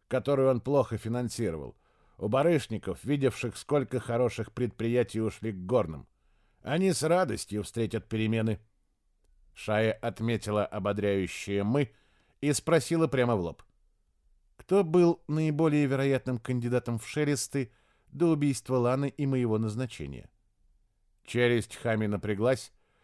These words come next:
но честность взяла верх. «Вон Попидонова». «Помощник моего брата», задумчиво произнесла Шая, как будто впервые об этом слышит.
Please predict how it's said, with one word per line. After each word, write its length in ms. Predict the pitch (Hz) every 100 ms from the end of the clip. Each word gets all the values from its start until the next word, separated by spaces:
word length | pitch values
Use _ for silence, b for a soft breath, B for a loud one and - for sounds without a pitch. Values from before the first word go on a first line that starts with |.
| _
но 160 | 107 156
честность 680 | - 143 139 - 151 - -
взяла 360 | 113 113 117 117
верх. 400 | 95 78 - _ _ _ _ _ _ _ _ -
«Вон 360 | 82 107 123
Попидонова». 680 | 113 123 120 98 85 82 73 _ _ _ _ _ _ _ _
«Помощник 720 | 117 127 151 196 - 202 190 160
моего 420 | 156 151 143 165
брата», 720 | 143 147 156 131 - 67 - _ _ _ _ -
задумчиво 640 | 98 120 123 123 - 98 90
произнесла 760 | 92 98 85 78 85 92 95
Шая, 460 | - 98 104 101 82 _ _ _
как 200 | - 135
будто 280 | 143 151 -
впервые 480 | 123 151 139 131 123
об 100 | 117
этом 200 | 107 110
слышит. 460 | - 85 - -